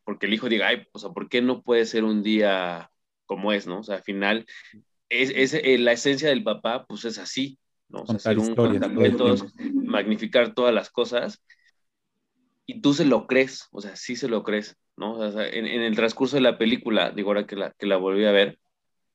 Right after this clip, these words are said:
Speaker 1: o sea, sí llega un momento en el que tú ya te metes en la película y sí le crees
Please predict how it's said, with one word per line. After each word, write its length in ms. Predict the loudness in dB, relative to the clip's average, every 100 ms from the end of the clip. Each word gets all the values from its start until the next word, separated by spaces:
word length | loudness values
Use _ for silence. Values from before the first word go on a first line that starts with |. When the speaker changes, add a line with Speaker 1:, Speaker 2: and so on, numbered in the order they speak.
| _ _ -10
Speaker 1:
o 60 |
sea, 120 | -8
sí 120 | -4 2
llega 160 | 4
un 60 | 4
momento 200 | 2 0
en 60 |
el 60 | -2
que 80 | -2
tú 140 | 2
ya 140 | 2 2
te 80 |
metes 220 | 0 0 -4
en 120 | -2
la 240 | -4 -4
película 520 | -4 -6 -4 -4 -4 -8 -20 -16 -10
y 80 |
sí 100 | 0
le 140 | 2 4
crees 380 | 4 2 0